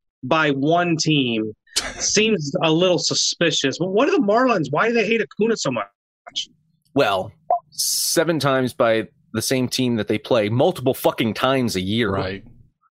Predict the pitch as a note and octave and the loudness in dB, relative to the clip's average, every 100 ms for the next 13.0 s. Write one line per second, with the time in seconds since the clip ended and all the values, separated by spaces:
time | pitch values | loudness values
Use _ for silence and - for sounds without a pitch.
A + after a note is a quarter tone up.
0 | _ - D#3 C3+ C3+ F3 E3 F3+ - - | _ 0 2 2 2 0 -2 -2 -2 -2
1 | A#3 F3 - F#3+ D#3+ G#2 - G2+ F2 F2+ | -2 -4 0 2 2 2 -2 -6 -6 -6
2 | F#2+ A#2 - C3 D#3+ F3+ E3 E3 E3 D#3 | -2 0 0 0 0 0 2 0 2 0
3 | D#3+ D#3 D3+ A#2+ D#3+ C3 A2 - A2 G#2+ | 2 2 0 2 2 2 0 -2 -2 -2
4 | B2 C3+ A#2 C#3 G2 - G#2+ G#2+ C3+ E3+ | -2 -2 0 0 -2 -2 -2 2 0 -2
5 | - - - A3+ A3+ A#3 G#3+ D#3+ E3+ E3+ | -8 -14 -4 -2 0 0 0 2 4 4
6 | E3+ D#3+ D#3+ C3 D3+ E3+ B2+ C#3+ C#3 C#3+ | 4 2 2 2 2 0 0 0 2 2
7 | C#3 - G2 - D3 D3+ C3+ F#3 G#3 F#3 | 0 -2 -6 -2 -2 -2 0 2 2 2
8 | D#3 F#3+ A3+ E3 C#3 B2 D3 C#3+ D3+ D#3 | 2 2 2 0 0 0 0 0 2 2
9 | - G2+ G#2 C3+ G#3 G3+ G3+ F#3+ E3 _ | 0 -4 -2 -4 -4 -4 -6 -8 -16 _
10 | - D3 F#3+ F#3 D#3 E3 D3 D3 C#3 C#3+ | -2 0 2 0 0 0 0 -2 -2 -2
11 | A#2 B2+ C#3+ B2 A#2+ A2 C3 - A#2+ A#2+ | 0 0 0 -2 -4 0 -2 0 0 0
12 | G#2+ - G#2 A#2 - G#2 G2+ G2 G#2+ G2 | -2 -4 -4 -4 -2 -2 -2 -4 -4 -6